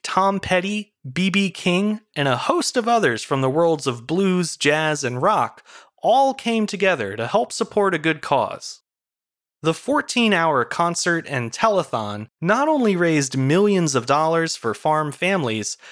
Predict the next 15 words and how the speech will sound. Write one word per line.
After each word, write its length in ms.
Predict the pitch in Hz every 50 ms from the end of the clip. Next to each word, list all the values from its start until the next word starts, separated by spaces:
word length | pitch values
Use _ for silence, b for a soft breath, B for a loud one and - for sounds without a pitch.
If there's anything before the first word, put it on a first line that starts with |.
| B B B
it 120 | 160 175
also 340 | 196 247 302 330 - - 320
raised 400 | 269 240 226 214 214 196 - -
awareness 580 | 143 131 139 180 226 254 196 143 120 117 - -
of 120 | 135 123
the 100 | 123 113
problem 580 | - - 254 269 262 190 135 117 113 110 113 - _ _ _
and 360 | 214 220 240 240 226 208 190 185
what 180 | 220 214 214
could 140 | - 202 170
be 140 | 180 175 156
done 240 | 180 185 185 185 156
to 80 | 131
solve 360 | - - 196 196 190 175 123
it. 160 | - 82 -